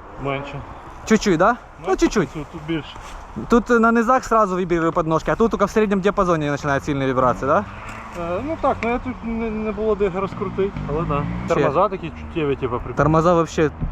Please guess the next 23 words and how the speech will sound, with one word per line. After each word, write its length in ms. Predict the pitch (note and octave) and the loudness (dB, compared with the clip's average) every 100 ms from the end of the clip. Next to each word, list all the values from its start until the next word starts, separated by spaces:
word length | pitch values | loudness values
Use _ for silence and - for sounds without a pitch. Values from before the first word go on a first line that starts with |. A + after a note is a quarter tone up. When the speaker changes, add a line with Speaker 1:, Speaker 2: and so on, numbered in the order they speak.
| - - | -4 0
Speaker 2:
крепкі-крепкі. 720 | D#3+ F#3 - - F3 D#3 D3+ | 2 2 0 0 0 0 -2
Speaker 1:
Але 120 | F#3 | -2
сама 380 | G3 G#3 G#3 G#3 | 0 0 2 2
геометрія, 520 | F3+ F#3+ F3+ B3 A#3+ | 2 0 0 0 0
якась, 240 | G3 F#3+ F3 | 0 0 -2
що 120 | G#3+ | 0
ли, 120 | G3+ F#3+ | 2 2
руль 200 | G#3+ A3 | 2 2
менший. 520 | G3 G3 F#3+ F3+ C#3+ - - - - D#3 | 2 2 0 -4 -6 -6 -10 -12 -10 -8
Якось 260 | D3+ D3 | -6 -6
мені 260 | E3+ E3 D#3 | -4 -4 -2
отак 240 | D3+ D3+ C#3 | 0 0 2
Speaker 2:
А 80 | C#3 | 4
мені 160 | E3+ | 6
Speaker 1:
якраз. 80 | G#3 | 6
Speaker 2:
наоборот, 340 | G#3 F#3+ G3+ F3+ | 6 6 4 4
я 100 | E3 | 0
сів 180 | G3+ F#3 | 2 4
зараз, 240 | E3+ D#3 | 2 2
я 80 | D#3 | -2
такий, 180 | D#3 - | -4 -6
е. 120 | F#3+ - - C4 A3 | -6 -2 -2 -2 2
Speaker 1:
Да? 220 | D#3 | 2